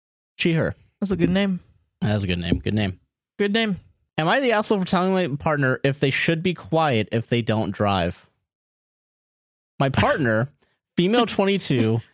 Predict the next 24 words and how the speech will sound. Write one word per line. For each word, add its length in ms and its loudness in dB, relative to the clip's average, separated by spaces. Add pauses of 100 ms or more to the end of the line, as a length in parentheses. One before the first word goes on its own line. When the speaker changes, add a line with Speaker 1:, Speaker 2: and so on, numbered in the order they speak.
Speaker 2:
Wait. 180 0
Speaker 1:
and 180 2
I, 500 2
<laughs> 1120 -10
female 560 2
twenty-one, 760 2 (180)
Speaker 2:
Okay. 360 0
Speaker 1:
have 180 2
been 160 2
together 420 0
for 260 -2
almost 520 0
three 260 0
years. 680 0
Speaker 2:
Oh. 840 0
Speaker 1:
And 100 -2
they're 80 0
worried 240 0
about 200 0
driving. 420 0
This 120 -2
is 80 0
gonna 140 0
be, 340 -2